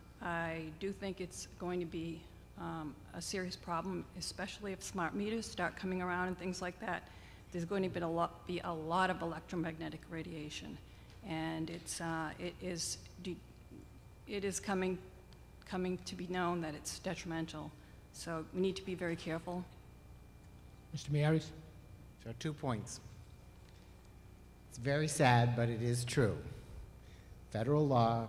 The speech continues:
Speaker 3: prohibits us from regulating any health aspect of these facilities. So we're just prohibited from, from, uh,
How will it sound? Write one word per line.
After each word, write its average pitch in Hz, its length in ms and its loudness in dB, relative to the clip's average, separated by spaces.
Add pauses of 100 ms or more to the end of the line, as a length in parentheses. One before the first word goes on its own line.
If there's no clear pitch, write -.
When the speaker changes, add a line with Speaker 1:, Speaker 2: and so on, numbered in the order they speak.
(100)
Speaker 3:
prohibits 127 800 2 (480)
us 87 440 -2 (920)
from 101 440 -4
regulating 117 800 6
any 131 260 8
health 120 340 8 (1000)
aspect 104 640 0 (240)
of 98 240 -4 (1400)
these 107 240 2
facilities. 85 760 -4 (600)
So 95 380 -2 (1800)
we're 107 120 0
just 110 260 0
prohibited 117 600 6
from, 104 400 0 (160)
from, 104 540 0 (340)
uh, 104 220 -4